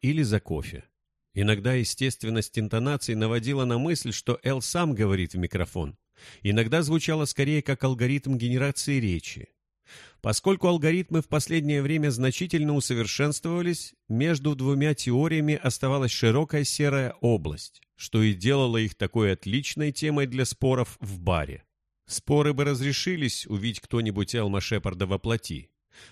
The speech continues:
Однако никто не видел его больше года, и по поводу его состояния строились разные догадки.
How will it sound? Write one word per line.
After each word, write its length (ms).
Однако 460
никто 320
не 140
видел 320
его 220
больше 360
года, 500
и 120
по 140
поводу 360
его 220
состояния 640
строились 500
разные 380
догадки. 640